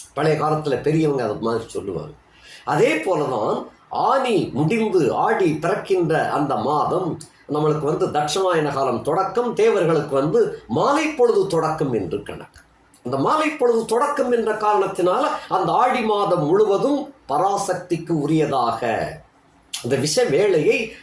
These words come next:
பராசக்திக்கு உரியதாக அப்படி ஆக்குறாங்க. அதை சக்தி, பிரபஞ்ச சக்தி, பஞ்சபூத சக்திகளிலே அது ஆதிசக்திக்கு ஒப்படைக்கப்படுகின்றது. ஆகையினால்தான் அந்த ஆடி மாசம் வந்து அம்மனுக்கு, ம், பெரும்பாலான நக-, ஊர்கள்ல வந்து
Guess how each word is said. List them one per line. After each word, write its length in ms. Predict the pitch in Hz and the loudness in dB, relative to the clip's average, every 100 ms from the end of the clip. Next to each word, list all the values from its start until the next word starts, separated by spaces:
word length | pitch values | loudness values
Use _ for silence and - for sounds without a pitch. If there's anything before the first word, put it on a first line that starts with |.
| - | -6
பராசக்திக்கு 720 | 156 269 277 247 254 226 - | -2 0 0 -2 -4 -6 -2
உரியதாக 720 | 170 143 139 101 95 - - - - - _ | 0 2 0 0 -4 -6 -10 -12 -12 -16 _
அப்படி 320 | - - 139 | -6 -4 -2
ஆக்குறாங்க. 580 | 104 147 147 117 87 82 | -2 -2 -2 -2 -4 -6
அதை 200 | - - - _ _ _ _ _ _ _ | -12 -16 -20 _ _ _ _ _ _ _
சக்தி, 680 | - 220 220 - 240 - - - | -6 -6 -4 -4 -2 -2 -8 -12
பிரபஞ்ச 420 | - 202 233 233 226 | -4 0 2 2 0
சக்தி, 580 | 214 202 - 170 135 - | 0 -4 0 0 -2 -4
பஞ்சபூத 520 | 175 220 190 190 165 | -2 2 2 0 0
சக்திகளிலே 640 | 175 170 - 156 143 147 - - - - | -4 -4 -2 0 2 2 0 -4 -12 -4
அது 440 | 143 135 123 220 | -2 0 0 0
ஆதிசக்திக்கு 600 | 254 220 208 - 185 156 | 0 -2 -4 -2 -2 0
ஒப்படைக்கப்படுகின்றது. 1120 | 151 - 143 - 120 95 80 76 78 - - - - - _ _ _ - - - | -2 0 -2 -4 -6 -6 -6 -8 -10 -14 -16 -20 -20 -20 _ _ _ -20 -18 -6
ஆகையினால்தான் 600 | 226 220 196 185 214 - | 0 2 2 2 0 0
அந்த 120 | - | 0
ஆடி 260 | 214 214 | 2 2
மாசம் 360 | 190 185 185 170 | 2 0 0 0
வந்து 320 | 160 175 226 | 0 2 2
அம்மனுக்கு, 760 | 156 190 220 196 - 180 156 - - - | 2 2 2 0 0 0 0 -4 -12 -2
ம், 240 | 151 151 - - | 0 0 -2 0
பெரும்பாலான 760 | 185 196 196 190 185 180 175 156 | 2 2 2 2 4 4 4 2
நக-, 380 | 147 156 151 139 | 0 0 0 2
ஊர்கள்ல 500 | 196 180 156 139 135 | 2 2 2 0 0
வந்து 480 | 120 147 190 151 | 0 0 0 -2